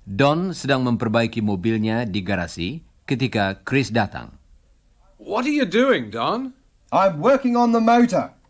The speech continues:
Speaker 3: Oh, I don't know what's wrong with it.
Speaker 2: Do you need a hand?
Speaker 3: What?
Speaker 2: Do you need any help?
Speaker 3: Yes, I do.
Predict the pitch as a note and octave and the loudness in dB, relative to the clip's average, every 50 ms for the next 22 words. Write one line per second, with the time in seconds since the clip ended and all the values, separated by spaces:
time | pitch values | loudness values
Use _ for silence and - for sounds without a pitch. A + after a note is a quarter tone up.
0 | _ _ _ _ _ _ _ - - F#3 F#3+ F3+ - - C#3 C3+ C3+ C3+ B2 C#3 | _ _ _ _ _ _ _ -2 0 2 2 2 0 -2 -2 -6 -6 -6 -4 -2
1 | C3+ C3 B2+ A#2 - F#2 G#2+ B2+ C3 B2+ A2+ A#2+ C3 C3 - - F#2 G#2+ B2+ C3+ | 0 0 -2 -2 -6 -4 -4 -2 -2 -2 -2 -2 -2 -2 -4 -8 -6 -2 -2 0
2 | C#3+ C#3 C#3 C#3+ D3 C#3+ C#3+ - _ _ _ _ _ _ _ _ - C3 D#3 D#3+ | 0 0 -2 -2 -2 -4 -4 -8 _ _ _ _ _ _ _ _ -6 -4 -4 -2
3 | E3+ G3 G#3+ A3 G3+ F#3 F3 F3+ G#3+ A3 F#3+ C3+ C#3+ E3 G#3+ B3 A#3+ - _ _ | -2 -2 -2 0 0 0 0 0 -2 -2 -2 -2 -4 -8 -10 -10 -12 -14 _ _
4 | _ _ _ _ _ _ _ _ - F#2+ B2+ D#3+ G3 B3 D4 D4+ D4 - _ _ | _ _ _ _ _ _ _ _ -6 0 2 2 4 4 2 0 -2 -6 _ _
5 | _ _ _ _ _ _ _ _ C#3+ G3+ A#3 A#3 A3+ A3+ A#3 C4 C4+ C4+ C4 A#3 | _ _ _ _ _ _ _ _ -6 -2 -2 0 0 0 0 0 0 0 0 0
6 | A3+ A3+ A3 G#3+ G#3 F3 F#3 B3 C4+ B3+ F#3+ C3 G#2+ - _ _ _ _ _ _ | -2 -2 -2 -4 -6 -4 -4 -2 0 0 0 -2 -4 -8 _ _ _ _ _ _
7 | _ _ _ _ _ - C3+ F#3+ B3 C#4+ A#3+ - - E3 E3 D#3 - - A3 B3+ | _ _ _ _ _ -12 -6 -4 -2 -2 -2 -2 -2 -4 -4 -4 -2 0 0 0
8 | A#3 E3 - | 0 0 -4